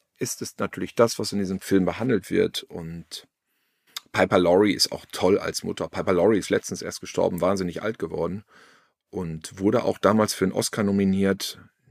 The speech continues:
Damals gab's aber noch keine Oscars für Horrorfilme. Ich glaube, der Oscar ging dann an Faye Dunaway oder so. Jedenfalls, ähm, ja, ein Top-Film mit einem ordentlichen Schock,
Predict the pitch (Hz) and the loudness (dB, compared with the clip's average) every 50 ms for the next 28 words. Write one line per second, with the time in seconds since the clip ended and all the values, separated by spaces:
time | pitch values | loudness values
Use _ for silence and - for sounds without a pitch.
0 | _ _ - 101 92 85 85 82 - - 85 82 - - - 62 71 80 82 - | _ _ -2 0 0 2 0 -2 0 0 0 0 0 -2 -6 -8 -8 -10 -10 -6
1 | - 85 85 82 - - - - - 85 80 - - 87 80 80 92 92 90 82 | -4 -4 -4 -2 -4 -4 -4 -2 -2 -2 -2 -2 -2 -4 2 4 6 6 6 4
2 | - - 85 85 85 82 80 82 - _ _ - - - - _ _ _ - - | 2 2 2 2 2 0 -2 -6 -8 _ _ -20 -20 -20 -20 _ _ _ -6 -2
3 | - 80 78 85 80 82 82 - - - - 78 80 80 85 85 78 78 80 82 | 0 2 2 2 2 2 0 0 -2 -4 -4 -4 -4 -4 -4 -4 -4 -4 -6 -6
4 | 82 80 - - 82 76 73 76 69 64 60 67 65 57 57 - - - - 71 | -8 -8 -6 -4 -4 -2 -2 -2 -2 -2 -6 -10 -8 -8 -8 -8 -8 -8 -8 -8
5 | - - - 82 - - _ - - - - - - - _ - 120 117 113 117 | -6 -6 -8 -8 -8 -10 _ -20 -20 -20 -20 -20 -20 -20 _ 2 6 6 6 6
6 | 104 - - 104 90 90 95 98 104 98 - - - - - 117 110 107 107 104 | 4 2 2 4 6 6 6 6 4 4 0 -2 0 2 4 4 6 6 6 4
7 | 104 104 104 101 98 95 95 - _ _ _ _ _ _ _ _ _ 82 87 90 | 4 4 4 4 2 0 -2 -6 _ _ _ _ _ _ _ _ _ -12 -8 -6
8 | 92 - - - - 90 92 90 90 85 78 - - 107 - - - - - 95 | -6 -6 -6 -6 -8 -8 -8 -8 -8 -10 -10 -8 -8 -8 -8 -8 -8 -4 0 2
9 | 90 92 98 95 92 - 69 87 87 85 - - - - 87 90 87 78 - _ | 2 4 4 2 2 0 -2 -4 -6 -6 -6 -8 -10 -8 -8 -8 -10 -12 -14 _
10 | _ - 117 - - 156 156 147 147 - 110 117 120 - - 107 95 - - - | _ 4 4 6 8 6 6 4 2 0 2 2 2 2 2 0 0 0 0 2
11 | - - 208 190 208 - - - | 6 6 6 6 6 4 -2 -4